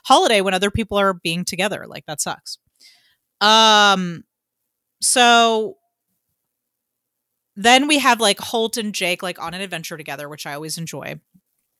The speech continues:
Eventually, they do catch the guy who's, like, the brother of another guy. You get your classic family, big family fight, um, where everybody's having a big brawl.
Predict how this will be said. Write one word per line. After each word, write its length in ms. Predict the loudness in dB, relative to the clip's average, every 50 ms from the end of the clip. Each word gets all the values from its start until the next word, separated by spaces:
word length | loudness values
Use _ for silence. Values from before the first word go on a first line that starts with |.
| _ _ _ _ _ _ _ _ -16 -10 -4
Eventually, 380 | -2 -2 -2 0 -2 -4 -4
they 100 | -4 -4
do 140 | -6 -8 -12
catch 400 | -12 -8 -6 -6 -6 -6 -8 -12
the 80 | -12 -10
guy 320 | -10 -8 -8 -8 -8 -6
who's, 180 | -4 -4 -4 -4
like, 180 | -4 -6 -8
the 80 | -8 -12
brother 360 | -10 -4 -2 -2 0 0 -2
of 100 | -4 -4
another 240 | -6 -8 -6 -6 -6
guy. 320 | -6 -4 -4 -4 -4 -6 -8 -14 -20 -20 _
You 80 | -6 -4
get 160 | -4 -4 -4
your 140 | -6 -12 -12
classic 560 | -12 -10 -6 -4 -4 -4 -4 -6 -10 -10 -14
family, 560 | -14 -8 -6 -6 -6 -6 -8 -10 -12 -12 -10
big 180 | -10 -12 -14 -14
family 420 | -10 -8 -6 -6 -6 -6 -8 -12
fight, 440 | -10 -8 -6 -4 -4 -4 -4 -6 _ _ _ _ _ _ _ _ _ _ _ _ _ _ _ _ _ _ -4
um, 840 | -2 -2 0 0 -2 -2 -4 -4 -4 -6 -6 -8 -10 -12 -14 -16 -18 _ _ _ _ -16
where 200 | -12 -10 -10 -10
everybody's 380 | -10 -12 -14 -12 -10 -10 -10
having 160 | -10 -10 -12
a 40 | -10
big 220 | -10 -12 -12 -14 -16 _ _ _ _ _ _ _ _ _ _
brawl. 560 | -8 -6 -4 -2 -2 -2 -2 -4 -4 -6 _